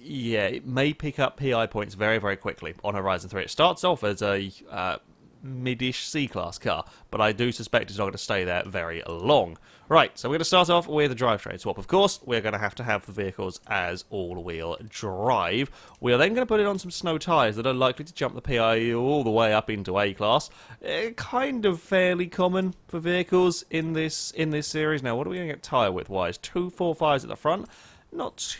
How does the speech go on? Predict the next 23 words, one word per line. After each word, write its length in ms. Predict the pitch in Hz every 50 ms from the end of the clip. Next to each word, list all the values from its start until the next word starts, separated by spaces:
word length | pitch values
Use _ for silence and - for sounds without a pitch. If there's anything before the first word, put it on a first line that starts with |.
| - -
too 320 | 208 190 170 139 120 110
bad, 480 | 95 95 87 85 85 87 101 127 147 - _ -
and 640 | 123 120 117 113 113 113 113 113 113 113 117 113 -
we're 120 | 123 123 117
gonna 140 | 120 120
get 180 | 120 117 - -
two 220 | - - 165 143
eight 180 | 131 135 - -
fives 520 | - - 135 123 120 117 117 117 113 - -
at 260 | - 123 120 107 -
the 180 | - - 131 123
rear. 400 | 113 113 107 95 85 82 85 85 - - _ _ _ _ _ _ _ -
Yeah, 300 | - 196 233 254 277 294
considering 560 | 277 - - 226 214 262 254 262 254 254 226 -
the 60 | 190
car 300 | - - 202 190 180 170
weighs 380 | 156 170 165 165 160 156 139
one 220 | - - 147 151 156
and 80 | 156
a 60 | 156 135
half 340 | - - 196 - - -
thousand 560 | - - 147 139 139 139 131 120 123 120 117 -
pounds, 560 | 147 120 107 101 113 143 170 170 - -